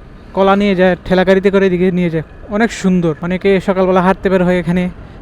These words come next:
যেহেতু আমার অনেক লেট হয়ে গেছে, বাজে হচ্ছে আটটা, আর সকালবেলা আসলে আরো সুন্দর সুন্দর ভিউ পাবেন। আর এইখানের ঠান্ডা একটা বাতাস থাক-, থাকবে।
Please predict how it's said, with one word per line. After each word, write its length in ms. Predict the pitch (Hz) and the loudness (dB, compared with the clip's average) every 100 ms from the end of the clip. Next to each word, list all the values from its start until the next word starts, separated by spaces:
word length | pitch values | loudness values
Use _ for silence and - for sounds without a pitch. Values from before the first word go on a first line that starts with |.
| - | -6
যেহেতু 240 | 165 185 | -4 -2
আমার 180 | 214 208 | 0 0
অনেক 200 | 208 202 196 | 0 0 2
লেট 260 | 190 220 | 2 2
হয়ে 140 | 202 185 | 0 0
গেছে, 280 | 160 185 214 - | 0 -2 -4 -6
বাজে 240 | 185 175 | -4 -2
হচ্ছে 440 | 190 - 202 202 - - - - | -4 -2 -2 0 -2 -10 -18 -12
আটটা, 380 | 180 170 - 147 - - - - | -6 -6 -4 -8 -8 -16 -16 -8
আর 140 | 220 | -6
সকালবেলা 420 | 190 220 220 220 | -6 -4 0 0
আসলে 200 | 214 - | 0 0
আরো 80 | 190 | -2
সুন্দর 240 | 180 190 | -2 -8
সুন্দর 200 | 160 185 | -6 -6
ভিউ 200 | 165 165 | -2 -2
পাবেন। 260 | 175 170 214 - 226 | 0 -2 -4 -6 -8
আর 260 | 226 220 | -4 2
এইখানের 400 | 220 220 226 240 214 - | 2 4 0 0 -4 -6
ঠান্ডা 280 | - 214 233 | -2 0 0
একটা 180 | 226 208 | 0 0
বাতাস 340 | 185 185 185 - | 0 -2 -2 -4
থাক-, 400 | 185 - - - | -6 -6 -12 -2
থাকবে। 340 | 185 156 | -2 0